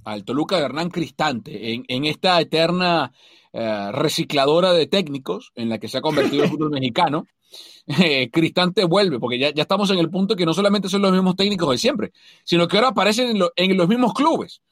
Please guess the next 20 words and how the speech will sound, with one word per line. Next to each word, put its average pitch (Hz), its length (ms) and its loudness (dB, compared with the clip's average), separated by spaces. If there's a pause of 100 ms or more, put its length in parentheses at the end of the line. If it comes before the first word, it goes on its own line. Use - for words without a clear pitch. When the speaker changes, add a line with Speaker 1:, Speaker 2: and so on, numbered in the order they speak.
(280)
Speaker 1:
Eh, 147 280 -2
Cristante 175 520 0
hace 214 160 0
no 185 100 0
mucho 214 240 -2
salió 139 300 0
del 143 120 -2
Toluca, 165 380 0
ahora 151 300 2
regresa 151 440 -2
el 131 60 0
ex 135 140 -6
arquero 147 400 -2 (420)
al 117 400 0
conjunto 151 480 0
de 135 80 2
los 117 500 -2
Diablos 151 320 2
Rojos, 208 440 2 (580)
eh, 135 480 0